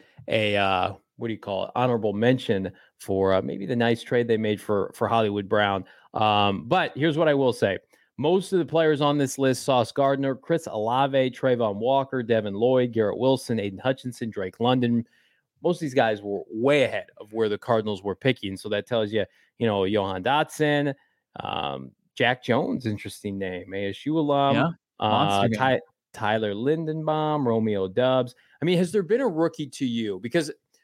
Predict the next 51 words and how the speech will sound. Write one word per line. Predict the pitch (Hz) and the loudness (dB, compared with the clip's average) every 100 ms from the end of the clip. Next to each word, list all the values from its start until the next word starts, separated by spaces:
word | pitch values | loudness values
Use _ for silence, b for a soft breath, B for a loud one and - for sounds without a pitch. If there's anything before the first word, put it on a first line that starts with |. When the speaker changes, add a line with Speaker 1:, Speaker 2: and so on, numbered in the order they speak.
| _ - | _ -4
Speaker 1:
first | 220 220 | 0 2
I | |
wanna | 226 208 | 2 0
contextualize | - 135 135 123 113 101 98 | -2 -2 -2 -2 -4 -4 -4
it. | 107 | -6
Like, | 107 | -8
the | - | -10
Cardinals | - 156 160 131 | 0 0 0 2
don't | 131 | 2
play | 117 120 | 4 2
rookies. | 113 110 110 | 2 2 -2
We | 101 | -2
get | 98 120 | 0 2
that. | 123 104 | 4 2
We | 107 | 0
know | 110 | 2
that. | 107 101 | 2 2
We're | 107 | 0
gonna | 104 | -2
talk | 135 123 | 0 0
about | 117 110 | 0 0
that | 98 | -2
here | 110 | 0
in | 104 | -2
a | |
second. | - 117 107 | 2 2 2
Has | 131 | 2
there | 131 | 2
been | 135 190 | 2 2
a | |
rookie | 185 165 - | 2 0 0
to | 160 123 | -4 -2
you | 117 127 | 2 2
that | 120 104 - B B B | 2 0 -2 B B B
you | 139 139 | 0 0
feel | 139 131 | 2 2
like | 123 117 | 2 0
would | 117 123 127 | -2 0 0
have | 110 _ _ _ _ | -2 _ _ _ _
been | 139 | -2
a | 127 | 2
better | 120 110 | 2 0
fit | - 120 - | -2 -2 0
than | 113 107 | 0 0
Hollywood | 113 110 104 101 | 0 0 -2 -4
Brown | 107 101 | -2 -2
at | 101 | -4
pick | 110 | -8
twenty-three? | - 107 98 - 92 - _ _ _ _ _ _ _ _ - - _ _ _ _ _ - | -6 -6 -6 -6 -8 -8 _ _ _ _ _ _ _ _ -20 -20 _ _ _ _ _ -6
Speaker 2:
No, | 135 135 123 113 107 - _ _ _ _ 175 | -2 2 2 0 -4 -10 _ _ _ _ -6
no, | 208 131 117 | 0 2 2